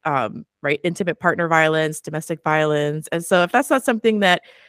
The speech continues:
you're interested in hearing us talk about, if you just don't feel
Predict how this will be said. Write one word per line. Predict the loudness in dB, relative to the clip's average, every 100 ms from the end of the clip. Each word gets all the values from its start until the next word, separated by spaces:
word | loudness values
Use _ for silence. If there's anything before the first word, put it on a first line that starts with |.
| _ 4
you're | 6
interested | 6 4 -2 0 2 2 2 -2 -2
in | 0 0 0 -6 -8 -12 _ _
hearing | 0 2 4 2
us | -2
talk | 0 -2 0
about, | 0 2 2
if | 0 -6
you | -10 -10
just | -12 -6
don't | -6 -4
feel | -2 0 0 -2